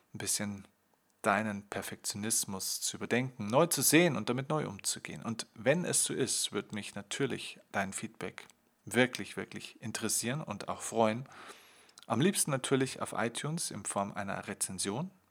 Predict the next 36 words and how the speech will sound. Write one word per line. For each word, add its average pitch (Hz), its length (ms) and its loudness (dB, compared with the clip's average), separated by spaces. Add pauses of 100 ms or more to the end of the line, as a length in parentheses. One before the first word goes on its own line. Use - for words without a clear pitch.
(120)
die 123 80 -4
du 127 300 -6
mir 131 120 -6
geben 127 240 -4
magst, 139 380 -4
oder 95 400 -10 (100)
durch - 160 -12
eine 92 240 -12
fünf-Sterne-Bewertung. 135 1040 -2 (800)
Aber 123 180 4
natürlich 147 320 8
geht 117 160 6
auch - 260 0 (220)
alles 98 280 -2
andere 92 420 -8 (140)
per - 140 -12
Instagram 95 600 -4
oder 98 340 -12
wie 110 160 -4
auch 98 80 -2
immer 110 160 -2
du 101 100 -6
Kontakt - 460 -8
aufnehmen 90 320 -12
willst. - 320 -8
Aber 147 300 4 (560)
gib - 180 2
mir 196 120 8
gerne 139 420 8
ein 117 160 2
direktes 120 400 -2
Feedback, 101 400 -4
am 98 100 -4
liebsten 101 300 -4
auf - 160 -8
iTunes, - 560 -6